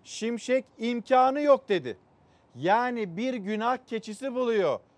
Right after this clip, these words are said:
Türkiye Gazetesi. Bu seçim yenilgisinin faturasını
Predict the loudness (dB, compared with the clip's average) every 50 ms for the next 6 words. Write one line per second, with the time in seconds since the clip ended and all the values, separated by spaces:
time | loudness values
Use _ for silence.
0 | _ _ _ _ _ -8 -6 -6 -6 -4 -2 0 0 0 0 -2 -4 -6 -6 -10
1 | -10 -12 -14 -12 -14 -16 -16 -16 _ _ _ _ _ _ _ _ -6 -6 -4 -4
2 | -4 -6 -6 -6 -8 -6 -6 -6 -4 -4 -4 -4 -4 -4 -6 -6 -8 -8 -8 -6
3 | -6 -6 -6 -6 -6 -4 -4 -4 -2 2 2 2 2 2 0 0 0 0 -2